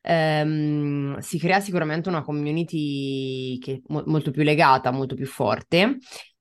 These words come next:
E bello anche quello che dici, insomma, che si ritrovano un po' anche i rapporti umani, forse, che magari con altri, altri social, eh, mi viene in mente TikTok, magari, mm, si perdono, no? Sono molto più difficili da, da centrare.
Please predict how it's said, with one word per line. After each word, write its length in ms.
E 520
bello 280
anche 160
quello 200
che 120
dici, 220
insomma, 320
che 100
si 160
ritrovano 460
un 120
po' 100
anche 240
i 40
rapporti 460
umani, 340
forse, 440
che 320
magari 340
con 160
altri, 340
altri 300
social, 640
eh, 40
mi 80
viene 160
in 80
mente 280
TikTok, 560
magari, 580
mm, 240
si 200
perdono, 500
no? 120
Sono 180
molto 240
più 120
difficili 580
da, 420
da 160
centrare. 720